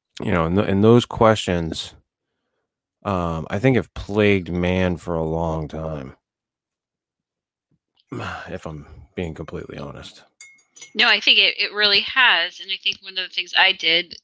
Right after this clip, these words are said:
Speaker 2: in that, um, research that you didn't look at, but, you know,
Speaker 1: <laughs>
Speaker 2: it's totally fair that you had already had your opinion and you didn't
Speaker 1: Well, no, it, it,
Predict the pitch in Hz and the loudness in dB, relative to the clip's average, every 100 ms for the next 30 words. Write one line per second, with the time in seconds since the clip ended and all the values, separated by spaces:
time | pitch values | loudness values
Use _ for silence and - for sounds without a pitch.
0 | _ - 175 156 156 - 156 151 175 190 | _ -14 -2 2 4 2 0 -2 -2 0
1 | 190 160 - 123 160 180 151 151 - 147 | 2 2 2 0 0 0 0 -2 2 2
2 | 190 - _ _ - 180 - 147 - 147 | 2 -4 _ _ -6 -6 -4 -10 -2 -2
3 | - - _ _ - 214 - - 262 226 | -2 -6 _ _ -2 -2 -2 0 2 4
4 | 226 302 - 240 208 196 208 196 185 208 | 4 2 2 2 4 4 4 0 -4 -8
5 | 202 196 180 196 196 214 208 202 214 - | -2 0 2 0 2 4 4 2 -2 0
6 | 190 185 180 185 185 180 180 190 190 _ | -2 0 -2 -2 -6 -8 -6 -8 -10 _
7 | - - - 139 147 175 151 143 143 143 | -20 -20 0 6 8 8 8 6 4 2